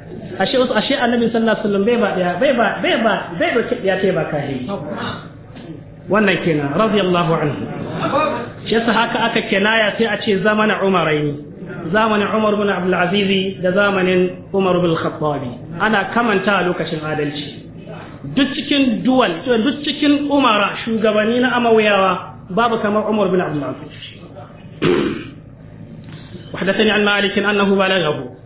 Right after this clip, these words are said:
أن عاملا لعمر بن عبد العزيز كتب إليه يذكر. Wani gwamna na Umar bin Abdul Aziz ya rubuto mai da takarda yana ambata mai a can inda yake jiha ta yi an samu wata matsala. Wace ce matsalar? Ana rajulan, ga wani mutum nan,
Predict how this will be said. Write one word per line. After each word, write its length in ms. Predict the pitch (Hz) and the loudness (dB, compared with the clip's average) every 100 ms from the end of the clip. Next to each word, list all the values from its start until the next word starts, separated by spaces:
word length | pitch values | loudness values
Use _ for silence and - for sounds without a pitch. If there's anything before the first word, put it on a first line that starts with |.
| 160 | -4
أن 120 | 196 | 0
عاملا 400 | 208 202 214 214 | 2 2 2 2
لعمر 480 | 202 202 202 208 208 | 0 0 2 2 2
بن 200 | 214 202 | 2 0
عبد 160 | 202 202 | 0 0
العزيز 360 | 202 190 214 202 185 | 0 2 2 0 0
كتب 260 | 185 208 208 | 0 0 0
إليه 420 | 202 202 208 208 | 0 0 2 2
يذكر. 300 | 196 - 160 - - - - - - | 0 -2 -8 -8 -16 -20 -20 -20 -2
Wani 300 | 175 233 240 | 2 2 2
gwamna 440 | 226 254 247 226 220 | 2 4 4 4 2
na 200 | 220 220 | 2 2
Umar 180 | 226 220 | 2 2
bin 100 | 226 | 2
Abdul 220 | 208 214 | 0 0
Aziz 340 | 196 202 226 208 185 | 0 2 0 0 0
ya 180 | 214 226 | 2 2
rubuto 400 | 233 233 - 233 | 2 0 0 0
mai 120 | 240 | 2
da 80 | 220 | 0
takarda 440 | 233 220 208 196 | 0 0 0 2
yana 300 | 214 233 208 | 2 2 2
ambata 500 | 214 226 185 - 185 | 0 2 0 2 2
mai 140 | 190 185 | 2 0
a 160 | 185 185 - | 0 -4 0
can 160 | 240 | 2
inda 220 | 254 240 | 4 4
yake 240 | 233 233 202 | 2 2 0
jiha 320 | 233 220 196 | 2 0 2
ta 80 | 269 | 2
yi 400 | 339 165 - - - - | 2 0 -6 -16 -6 0
an 160 | 233 - | 0 2
samu 220 | 202 196 | 0 2
wata 200 | 202 208 | 2 2
matsala. 380 | 202 196 185 180 | 0 2 2 2
Wace 240 | 208 269 254 | 2 0 0
ce 80 | 233 | 2
matsalar? 400 | 226 226 226 - - - - - | 2 2 0 -2 -10 -20 -20 -6
Ana 200 | 175 208 | -2 2
rajulan, 460 | 220 240 240 214 170 | 2 2 2 2 0
ga 180 | 202 214 | 0 2
wani 160 | 254 285 | 2 2
mutum 300 | 233 240 233 | 0 2 2
nan, 160 | 240 | 2